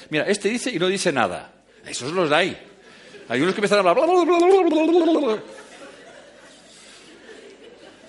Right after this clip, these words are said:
Bueno, es una clase de yo soy, que son los políticos. Esos acostumbran a decir un montón de cosas.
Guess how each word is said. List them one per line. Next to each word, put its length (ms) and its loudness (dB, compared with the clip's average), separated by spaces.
Bueno, 260 0
es 120 -8
una 160 -2
clase 380 0
de 100 0
yo 120 -2
soy, 240 -4
que 100 -12
son 140 -6
los 120 -6
políticos. 640 -10
Esos 260 0
acostumbran 320 -2
a 20 2
decir 180 0
un 180 -4
montón 520 0
de 120 2
cosas. 560 -2